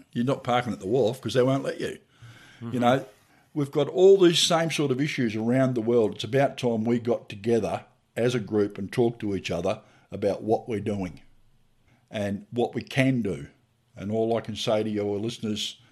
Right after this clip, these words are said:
Speaker 1: the same as I say to mine, the best thing to do is use your voice.
Speaker 2: Yeah.
Speaker 1: That's it.
Speaker 2: Well,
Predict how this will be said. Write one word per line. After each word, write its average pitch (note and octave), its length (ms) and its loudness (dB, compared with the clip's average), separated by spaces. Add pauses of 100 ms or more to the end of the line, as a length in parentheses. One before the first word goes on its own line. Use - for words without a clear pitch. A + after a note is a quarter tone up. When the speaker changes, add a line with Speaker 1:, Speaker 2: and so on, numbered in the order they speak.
(100)
Speaker 1:
the - 80 -12
same A2 240 0
as G#2 60 -4
I G#2 80 -2
say G#2+ 220 0
to G2+ 60 -4
mine, G#2 360 -2 (340)
the E2 80 -20
best G2 240 -6
thing G#2 160 -6
to G#2+ 80 -6
do F#2 300 -2 (960)
is F2+ 200 -10
use A2 320 -2
your F#2+ 100 -6
voice. F#2 400 -6 (1700)
Speaker 2:
Yeah. A#2+ 80 -2
Speaker 1:
That's - 180 -6
it. F#2 200 -8 (760)
Speaker 2:
Well, B2 280 -2